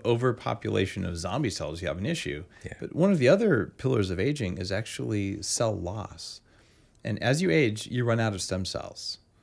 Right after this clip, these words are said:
Speaker 1: And that means you get tissue exhaustion, something called sarcopenia or loss of muscle mass.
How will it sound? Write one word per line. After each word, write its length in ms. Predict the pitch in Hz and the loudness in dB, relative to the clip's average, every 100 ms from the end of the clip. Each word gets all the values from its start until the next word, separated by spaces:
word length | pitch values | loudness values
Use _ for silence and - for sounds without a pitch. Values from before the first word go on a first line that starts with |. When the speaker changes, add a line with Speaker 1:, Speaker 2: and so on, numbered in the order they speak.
| _ _ _ - | _ _ _ -4
Speaker 1:
And 480 | 98 98 92 - - _ | 0 0 0 -4 -8 _
that 200 | 87 110 | 0 2
means 200 | 120 117 | 2 0
you 100 | 110 | 0
get 280 | 104 98 - | 0 0 -2
tissue 300 | - 143 - | -4 -2 -2
exhaustion, 720 | - 90 - - - - - - | -6 -6 -10 -10 -10 -10 -10 -10
something 280 | 101 104 110 | -2 0 2
called 180 | 98 87 | 0 0
sarcopenia 880 | - 98 - 101 104 95 80 78 - | 2 2 2 -4 -4 -6 -6 -8 -8
or 120 | 87 | -6
loss 360 | 90 87 90 | -4 -2 -2
of 100 | 85 | -4
muscle 280 | 87 101 104 | 0 0 0
mass. 460 | 82 69 90 - | -2 -4 -4 -4